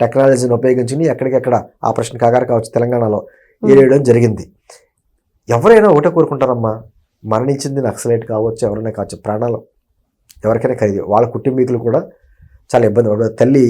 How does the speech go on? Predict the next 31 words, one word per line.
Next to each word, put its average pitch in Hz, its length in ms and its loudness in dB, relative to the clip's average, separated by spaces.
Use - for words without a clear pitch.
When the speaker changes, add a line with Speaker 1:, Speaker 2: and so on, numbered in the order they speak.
Speaker 1:
ఈ 120 40 0
వయసులో 117 320 2
ఆవిడ 123 120 2
బాధే 120 340 4
కదా. 117 180 0
Speaker 2:
అవును. 202 400 -2
Speaker 1:
నేను 131 120 0
అంటుంది, 156 460 2
అటువంటి 160 380 0
వాళ్ళు 170 220 4
చాలా 139 140 4
మంది 147 200 0
ఉన్నారు. 107 260 -2
Speaker 2:
Hmm. 196 260 0
Speaker 1:
వాళ్ళందరూ 165 340 -6
కూడా 247 160 6
ఆలోచించుకోవాలి, 160 720 2
మనం 120 120 2
వెళ్తున్న 120 280 0
ప్రయాణం 147 360 2
సరైందా 131 460 2
కాదా, 123 340 0
మనం 120 280 -2
వెళ్ళే 117 240 0
మార్గం 127 360 0
సరైందా 120 400 0
కాదా 110 380 0
Speaker 2:
Hmm. 185 260 -2
Speaker 1:
అనేటిది. 135 380 -2
తుపాకీతో 147 500 0
సాధిస్తామంటే 123 840 -2